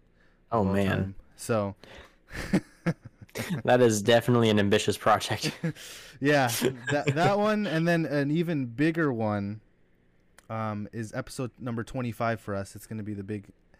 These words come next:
Speaker 2: big two five. Um, and it might have to be a two-parter. We'll see, but we're gonna go into the movie Rebel Without a Cause,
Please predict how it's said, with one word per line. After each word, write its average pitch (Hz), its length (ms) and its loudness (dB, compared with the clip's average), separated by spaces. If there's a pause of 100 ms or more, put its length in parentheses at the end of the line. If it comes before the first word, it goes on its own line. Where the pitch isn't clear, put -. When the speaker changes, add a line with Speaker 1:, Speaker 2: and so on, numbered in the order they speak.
(300)
Speaker 2:
big 117 180 -6
two 120 160 -4
five. 107 560 -2
Um, 107 420 -4 (1300)
and 135 80 -2
it 127 80 0
might 165 260 2
have 202 160 4
to 185 60 -4
be 185 100 2
a 165 40 2
two-parter. 170 600 0
We'll 135 400 0
see, 165 420 -2
but 127 160 -4
we're 139 160 -2
gonna 170 220 -4
go 135 280 -2
into 139 560 -4
the 120 140 -6
movie 127 400 -4
Rebel 123 320 -2
Without 131 260 -4
a 113 60 -4
Cause, 127 560 -6